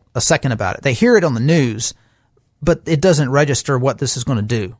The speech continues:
or why they're pushing for this. Because in their minds, and I imag-, imagine even the minds of a lot of black people, they're probably thinking, "What are they talking about? I voted, I voted every election in my life. My parents have voted every election in their lives.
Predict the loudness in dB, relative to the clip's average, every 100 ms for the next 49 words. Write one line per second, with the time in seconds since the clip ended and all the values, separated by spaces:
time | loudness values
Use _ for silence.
0 | _ -4 -2 2 2 2 0 0 -2 -2
1 | -6 -8 -10 -4 0 0 2 2 2 2
2 | 0 -2 -2 0 0 0 0 2 2 0
3 | 0 0 0 0 -2 -2 0 -2 -2 -4
4 | -2 0 0 0 -2 -4 -6 -10 -20 _
5 | _ -6 0 2 2 2 0 0 0 0
6 | 0 0 2 2 -2 -2 0 0 0 0
7 | 0 0 0 -2 -2 -2 0 -2 -2 -4
8 | -2 0 0 0 0 0 0 0 -2 -2
9 | -2 0 0 0 -2 -4